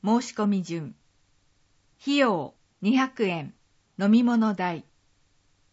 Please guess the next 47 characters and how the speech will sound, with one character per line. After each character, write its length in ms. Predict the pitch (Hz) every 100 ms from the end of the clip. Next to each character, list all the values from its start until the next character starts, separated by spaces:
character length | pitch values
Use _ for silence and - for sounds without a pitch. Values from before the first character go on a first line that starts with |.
| _ _
内 360 | 196 240 254 240
容、 460 | 233 208 180 - _ _ _ -
介 300 | 285 302 285
護 100 | 240
に 180 | 208
役 260 | 190 196 254
立 240 | 233 247
つ 80 | 202
音 200 | 196 254
楽 240 | 269 277 240
プ 160 | 247
ロ 140 | 247 226
グ 100 | 233
ラ 160 | 190
ム、 180 | 151 147 _ _ _ _ _ _
相 320 | - - 269 269
談 320 | 254 240 233
会、 280 | 180 160 - _ _ _ -
情 240 | 262 285
報 220 | 285 294
交 240 | 285 294 277 277
換 260 | 185 165
な 180 | 170 190
ど。 220 | 156 - _ _ _ _ _ _ _ _ _ _ _ _
申 220 | 190 240 262
し 160 | -
込 160 | - 226
み、 300 | 208 190 _ _ _ _ _
七 320 | - - 285 262
月 320 | 277 - 247
五 300 | 220 202 -
日 180 | 233 233
火 180 | 240
曜 240 | 233 254 254
か 200 | - 180
ら、 240 | 160 - _ _ _ -
電 260 | 240 277
話 160 | 269 254
ま 160 | 226 226
た 200 | 269 226
は 180 | 190
フ 100 | 208
ァ 40 | 254
ッ 40 |
ク 80 | 254
ス 200 | - 202
に、 240 | 180 151